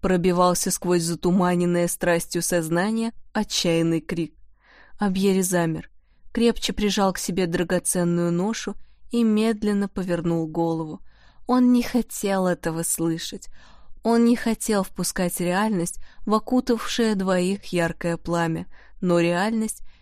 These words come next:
в виде перепуганного Джунио кричала и махала руками, и ему пришлось оторвать от себя Олесю и поставить её на ноги. "Что горит?" "Ваш трон".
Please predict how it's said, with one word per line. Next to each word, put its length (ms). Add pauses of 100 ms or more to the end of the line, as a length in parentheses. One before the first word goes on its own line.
в 40
виде 300
перепуганного 840
Джунио 720 (140)
кричала 760 (180)
и 100
махала 540
руками, 580 (540)
и 60
ему 280
пришлось 560
оторвать 680
от 120
себя 360
Олесю 640 (100)
и 80
поставить 680
её 180
на 200
ноги. 360 (460)
"Что 320
горит?" 440 (520)
"Ваш 240
трон". 340